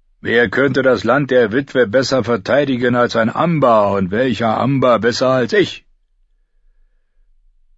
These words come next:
„Lady Donella ist noch in Trauer“,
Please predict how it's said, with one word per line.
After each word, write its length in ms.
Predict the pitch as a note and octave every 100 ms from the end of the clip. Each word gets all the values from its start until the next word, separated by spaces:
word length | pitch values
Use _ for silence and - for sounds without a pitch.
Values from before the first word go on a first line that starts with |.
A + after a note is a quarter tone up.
| _ _
„Lady 580 | D3+ E3 F#3+ G3 F#3+ F3+
Donella 500 | F#3 F3 F3 F3+ F#3
ist 240 | F#3 -
noch 160 | F3 D3+
in 120 | D#3
Trauer“, 540 | - G3 D#3 G2 E2